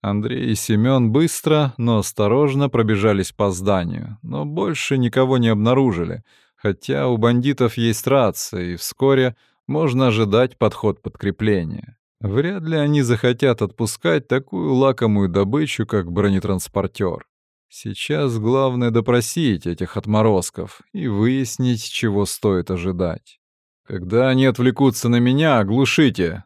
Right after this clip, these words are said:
только не насмерть», приказал я, когда Андрей и Воронцов заняли позиции позади ругающихся на незнакомом языке бородатых мужиков. Симбионт переводил их слова и транслировал их всем, так что мы понимали смысл сказанного.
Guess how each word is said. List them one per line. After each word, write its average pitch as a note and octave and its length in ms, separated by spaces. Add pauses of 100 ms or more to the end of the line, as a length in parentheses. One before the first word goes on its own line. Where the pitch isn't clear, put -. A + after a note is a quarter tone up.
(120)
только A2 380
не A#2+ 120
насмерть», G2+ 680 (420)
приказал G2+ 580
я, A#2+ 480
когда C#3 360
Андрей C#3+ 360
и B2+ 60
Воронцов A2+ 680
заняли A#2+ 480
позиции A2 720
позади G#2+ 540
ругающихся A#2+ 880
на G#2+ 80
незнакомом G#2 800
языке G2 560
бородатых F#2+ 640
мужиков. F#2 640 (600)
Симбионт A#2 840
переводил C3+ 680
их F#2 120
слова A#2+ 720
и F3+ 60
транслировал D#3+ 720
их B2 100
всем, F#2+ 500
так F2+ 200
что A2 240
мы C#3+ 240
понимали G#2+ 580
смысл F#2 540
сказанного. F2 800